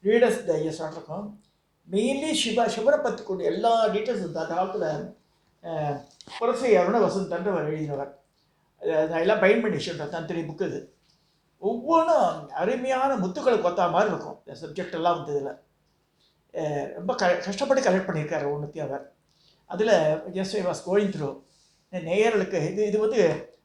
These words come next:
நார்மலா எல்லா ஊர்லயும் கிடைக்காது இந்த புஸ்தகம். மயிலாப்பூர்ல போட்டு வித்திருந்தா அந்த காலத்துல. சே-, நான் வந்து கிரி ட்ரேடிங் இந்த பக்கத்துல ஸ்ரீ வித்யான்னு ஒரு கடை இருந்தது. அங்க,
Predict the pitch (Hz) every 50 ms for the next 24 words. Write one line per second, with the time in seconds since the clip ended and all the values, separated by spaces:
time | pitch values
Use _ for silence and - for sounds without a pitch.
0 | _ - 180 190 214 247 247 240 254 262 240 190 180 190 202 202 196 208 214 220
1 | 220 196 170 170 165 202 175 156 147 147 147 - - - - 180 156 151 147 -
2 | - 156 160 180 208 208 208 202 185 - 208 254 - - 208 190 - 220 185 -
3 | - 190 185 175 175 165 165 165 151 156 160 160 - 156 165 - - - - -
4 | - _ _ _ _ _ _ _ _ _ _ _ _ - - 247 233 208 202 190
5 | 185 175 165 165 170 170 170 - - _ _ _ - 208 208 196 180 180 202 185
6 | 196 202 202 196 196 185 170 180 180 180 185 175 175 170 160 156 - - - -
7 | - 185 190 180 170 156 151 147 147 143 147 - - _ _ _ _ _ _ _
8 | - 143 147 - - - 170 170 - - - 190 - - 240 226 208 160 151 185
9 | 175 180 180 165 147 139 156 156 160 151 143 151 156 - 165 165 156 156 165 160
10 | 160 160 156 160